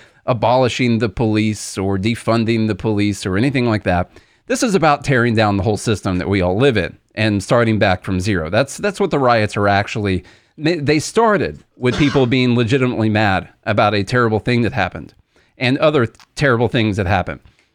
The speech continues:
We could have had a few more riots that were based on Breonna Taylor, possibly. That could have been nice. I,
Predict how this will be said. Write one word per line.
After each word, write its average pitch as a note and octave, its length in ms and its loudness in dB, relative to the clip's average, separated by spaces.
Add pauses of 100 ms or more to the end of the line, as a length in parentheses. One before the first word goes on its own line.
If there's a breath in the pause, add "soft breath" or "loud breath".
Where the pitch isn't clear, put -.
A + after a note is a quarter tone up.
(140)
We B2 140 -6
could C#3+ 160 0
have C#3 80 0
had C#3+ 160 4
a A#2 40 -4
few D3 180 0
more D3 160 2
riots C3+ 500 -2 (100)
that A#2 260 -4
were A2 180 0
based A#2+ 480 -2
on A#2+ 180 0
Breonna A2+ 380 0
Taylor, D3 420 -2
possibly. C#3+ 600 -2 (340 soft breath)
That G#2 160 -2
could C#3 120 2
have B2 60 0
been B2+ 140 2
nice. C3 500 0
I, G2+ 200 -4